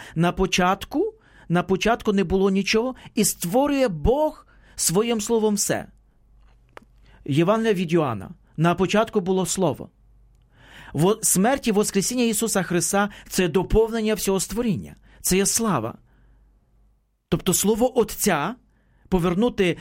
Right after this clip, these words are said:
свого Сина до життя — це є слово до завершення. Тобто зустрічаємо о-, розуміння значення слова, контакту, діалогу, е, дії, будування, життя.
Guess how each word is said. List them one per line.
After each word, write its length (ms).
свого 380
Сина 300
до 140
життя — 460
це 160
є 120
слово 520
до 260
завершення. 640
Тобто 340
зустрічаємо 920
о-, 300
розуміння 580
значення 420
слова, 460
контакту, 680
діалогу, 760
е, 120
дії, 520
будування, 720
життя. 500